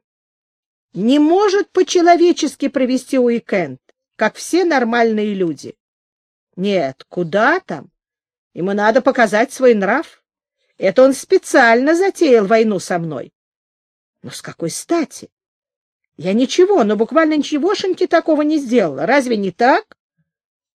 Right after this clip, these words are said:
У Фрэнклина проблемы, и он даже знать об этом не знает. Его так часто ломали и унижали, что ему просто неведомо,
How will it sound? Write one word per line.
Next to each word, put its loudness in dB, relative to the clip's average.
У -6
Фрэнклина -2
проблемы, 0
и -6
он -4
даже 0
знать 0
об -4
этом -6
не -6
знает. -14
Его 0
так -6
часто -2
ломали 0
и -4
унижали, -4
что -6
ему 2
просто -2
неведомо, 0